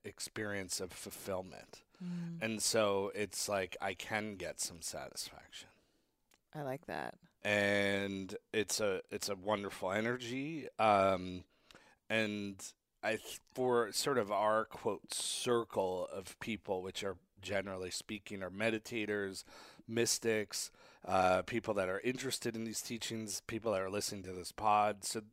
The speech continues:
Speaker 1: I would say you're all, we're all more sensitive.
Speaker 2: Mm.
Speaker 1: And so the depth of all of this, uh,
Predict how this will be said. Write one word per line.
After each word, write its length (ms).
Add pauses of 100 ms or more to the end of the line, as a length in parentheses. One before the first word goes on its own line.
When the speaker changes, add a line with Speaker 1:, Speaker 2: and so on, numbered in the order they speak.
(220)
Speaker 1:
I 200
would 140
say 280
you're 240
all, 400 (120)
we're 240
all 200
more 280
sensitive. 760 (140)
Speaker 2:
Mm. 180 (640)
Speaker 1:
And 260
so 360
the 160
depth 760
of 280 (120)
all 260
of 220
this, 500
uh, 460